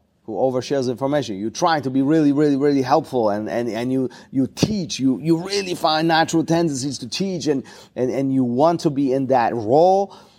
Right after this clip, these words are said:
well, maybe the future will unfold in such a way where you will have the opportunity to teach in the future. But for now, believe me,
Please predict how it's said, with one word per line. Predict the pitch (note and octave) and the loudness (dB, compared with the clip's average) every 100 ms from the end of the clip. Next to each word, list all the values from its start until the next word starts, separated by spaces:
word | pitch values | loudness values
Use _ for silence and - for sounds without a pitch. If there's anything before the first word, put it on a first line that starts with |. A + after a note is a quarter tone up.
| _ _ | _ _
well, | A#2 C#3 G3 B3 B3+ - _ - | -2 2 4 4 2 -2 _ -8
maybe | C3+ D#3+ B3+ C4 | 0 2 2 0
the | A#3 | -2
future | - F3+ A#3 - B2+ | -2 -4 -4 0 0
will | A#2+ C3+ D3+ | 4 4 2
unfold | C3+ F3 F#3 | 0 0 0
in | |
such | - E3+ D#3 | 0 -2 -2
a | |
way | B2+ D#3 F#3 | 0 2 2
where | B2+ | 2
you | A#2+ C3 | 0 0
will | F3 F3 D#3+ | 2 0 0
have | E3 D#3+ C#3 | -2 -2 0
the | C#3+ | 0
opportunity | C#3+ C3 E3+ F3 | 0 -4 -4 -4
to | C#3+ | -6
teach | - G3+ D#3 | -8 -10 -6
in | C#3 | -8
the | |
future. | B2+ F#3+ D3+ | -6 -8 -4
But | A#2+ | -4
for | - E3 F3+ | -2 0 0
now, | D#3 F3+ F#3+ G#3 G#3 - - _ _ _ - | 2 2 4 4 2 -4 -18 _ _ _ -12
believe | A2+ F#3 A#3 A#3 E3 | -2 2 2 2 2
me, | C#3+ G#2 | 2 -2